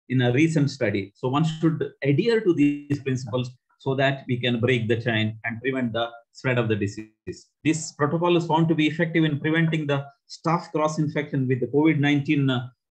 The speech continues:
uh, in oral and maxillofacial settings. So these are the study done in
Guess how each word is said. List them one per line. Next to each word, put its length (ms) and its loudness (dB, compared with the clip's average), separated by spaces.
uh, 420 0
in 140 2
oral 300 4
and 120 4
maxillofacial 680 2
settings. 640 -2
So 520 0
these 220 -2
are 60 2
the 100 0
study 320 4
done 300 4
in 300 2